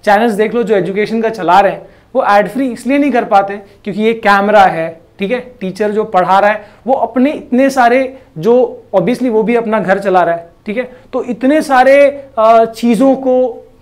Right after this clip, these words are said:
मतलब उसमें से टाइम निकाल के आप वीडियो बना रहा है, तो उसको अपना फैमिली, उसको अपना घर चलाने के लिए वो एड जो है वहाँ पर डालने ज़रूरी है। फिर भी वहाँ पर क्या होता है, दिक्कत क्या आती है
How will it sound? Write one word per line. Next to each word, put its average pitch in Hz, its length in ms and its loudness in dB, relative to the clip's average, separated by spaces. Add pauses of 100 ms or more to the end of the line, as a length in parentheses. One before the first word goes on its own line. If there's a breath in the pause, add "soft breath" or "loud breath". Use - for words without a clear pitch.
मतलब 202 240 2
उसमें 247 320 2
से 277 160 0
टाइम 254 320 2
निकाल 247 360 4
के 220 100 -4
आप 196 200 2
वीडियो 180 400 0
बना 160 200 -2
रहा 160 100 -2
है, 175 140 -10 (240 loud breath)
तो 233 60 -2
उसको 233 440 -6
अपना 220 420 -4
फैमिली, 196 480 -2
उसको 202 240 -2
अपना 196 240 -2
घर 185 180 0
चलाने 185 340 -4
के 190 120 -4
लिए 226 300 -2 (220 loud breath)
वो 220 320 -2
एड 185 240 6
जो 190 120 2
है 196 120 2
वहाँ 170 220 0
पर 190 160 0
डालने 160 300 0
ज़रूरी 160 320 -2
है। 160 80 -6
फिर 302 300 -2
भी 302 160 6
वहाँ 262 220 2
पर 254 140 -4
क्या 233 160 -2
होता 202 240 0
है, 202 80 -6
दिक्कत 185 340 -8
क्या 185 120 -2
आती 165 220 -4
है 214 120 -8